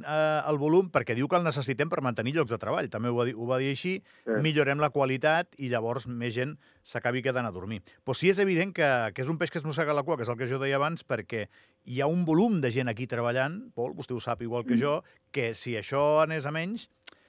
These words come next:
Speaker 1: hipotèticament es podria quedar sense feina i no en tenim una que la substitueixi, a
Speaker 2: Mm.
Speaker 1: dia
Speaker 2: Jo
Speaker 1: d'avui.
Speaker 2: això, amb això discrepo, eh? És a
Speaker 1: Sí?
Speaker 2: dir, a, aquí no, no ho veig igual per un motiu principal. Em,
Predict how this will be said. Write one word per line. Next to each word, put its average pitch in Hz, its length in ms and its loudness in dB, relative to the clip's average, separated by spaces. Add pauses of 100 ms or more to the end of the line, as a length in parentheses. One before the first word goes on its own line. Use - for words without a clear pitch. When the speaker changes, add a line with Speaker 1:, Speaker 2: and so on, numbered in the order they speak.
(200)
Speaker 1:
hipotèticament 139 600 -2
es 208 120 -4
podria 139 360 0
quedar 110 160 -2
sense 113 280 -8
feina 160 340 -2
i 117 80 -4
no 123 120 0
en 156 140 -2
tenim 180 240 0
una 143 140 0
que 120 80 -4
la 117 100 -2
substitueixi, 131 680 -6 (400)
a 226 60 2
Speaker 2:
Mm. - 40 0
Speaker 1:
dia 143 200 4
Speaker 2:
Jo 156 80 6
Speaker 1:
d'avui. 165 180 4
Speaker 2:
això, 196 360 4
amb 151 100 2
això 165 160 2
discrepo, 120 520 2
eh? 143 120 4
És 135 80 2
a 127 40 4
Speaker 1:
Sí? 117 120 6
Speaker 2:
dir, 117 80 4
a, 127 320 2
aquí 151 180 2
no, 143 360 0 (180)
no 139 120 2
ho 143 40 4
veig 151 200 0
igual 147 320 2
per 135 120 0
un 131 80 0
motiu 135 240 2
principal. 101 600 -4 (440)
Em, 117 680 2